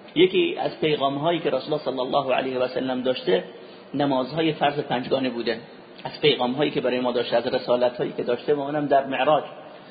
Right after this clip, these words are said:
سال ده سال رسول الله صلی الله علیه و سلم در مکه دعوت می‌دن. بعد از اون خدیجه و همچنین عموی رسول الله صلی الله علیه و سلم ابو طالب فوت می‌شن، دو تا پناهی که داشتن رسول الله صلی الله علیه و سلم.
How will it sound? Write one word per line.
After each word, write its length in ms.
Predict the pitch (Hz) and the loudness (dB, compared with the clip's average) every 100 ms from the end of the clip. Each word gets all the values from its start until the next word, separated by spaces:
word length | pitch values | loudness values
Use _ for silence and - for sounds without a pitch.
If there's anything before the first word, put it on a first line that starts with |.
| - | -14
سال 240 | - 147 - 143 | 2 2 2 2
ده 180 | 151 | 2
سال 160 | - 135 | 2 -4
رسول 260 | 127 123 135 | -2 -2 -4
الله 140 | 131 | -4
صلی 120 | 120 | -4
الله 340 | 117 131 123 120 | -4 -2 -2 0
علیه 260 | 123 123 | -2 -2
و 60 | 117 | -4
سلم 340 | - 123 120 - - 127 | -4 -4 -4 -6 -6 -4
در 100 | 123 | -2
مکه 280 | 120 135 | -2 -4
دعوت 320 | 135 117 131 147 | 2 2 2 -2
می‌دن. 320 | 160 151 151 - - | -2 -2 -2 -6 -2
بعد 180 | 143 139 | 0 2
از 140 | 127 113 | 0 -2
اون 220 | 139 127 - - - - - | -6 -6 -10 -20 -20 -20 -2
خدیجه 480 | 135 123 120 147 131 113 - - - - - | -2 -2 2 2 2 -4 -16 -20 -20 -14 -4
و 80 | |
همچنین 580 | 131 131 135 131 131 123 - - - - - - - - | 0 0 -2 -4 -2 -4 -6 -16 -20 -20 -20 -20 -16 0
عموی 300 | 120 151 160 | 2 2 2
رسول 220 | 139 147 | 0 -2
الله 120 | 135 | -4
صلی 140 | 135 123 | -4 -4
الله 200 | 127 123 | 0 2
علیه 140 | 117 | 2
و 40 | 135 | 0
سلم 100 | 120 | -4
ابو 140 | 113 | -2
طالب 220 | 120 120 | -2 -2
فوت 280 | 113 156 147 | 0 -2 0
می‌شن، 280 | 131 - 120 | -4 -4 -6
دو 120 | 113 | -4
تا 100 | 127 | -6
پناهی 360 | 127 131 135 127 | -2 0 0 -2
که 120 | 113 | -2
داشتن 340 | 120 - 120 | -4 -2 -2
رسول 240 | 117 - 123 | -2 -2 -4
الله 120 | 120 | -4
صلی 140 | 120 | -4
الله 340 | 117 127 120 110 | -2 0 0 0
علیه 240 | - 117 | -2 -4
و 80 | 117 | -4
سلم. 340 | - 117 135 | -4 0 0